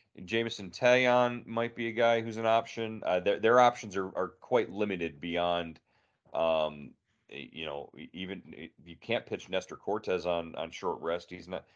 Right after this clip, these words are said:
it's not even three days rest. Uh, their, their options are, are quite limited unless they've got somebody else, uh, another starter sitting there. This is,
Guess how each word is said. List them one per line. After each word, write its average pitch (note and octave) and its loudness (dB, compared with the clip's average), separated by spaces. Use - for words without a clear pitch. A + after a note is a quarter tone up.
it's - -14
not F#2+ 0
even F2+ -10
three G2 -8
days E2 -2
rest. F#2 0
Uh, D#2 2
their, F#2+ -2
their G#2+ 8
options A2 8
are, E2+ -4
are F2+ -2
quite A#2+ 2
limited F#2+ -4
unless F2+ -2
they've E2+ -2
got F2+ 2
somebody F#2 -2
else, F#2+ 0
uh, F2 4
another F2 0
starter F#2 2
sitting F#2 -4
there. E2 -2
This F2 -8
is, E2+ -10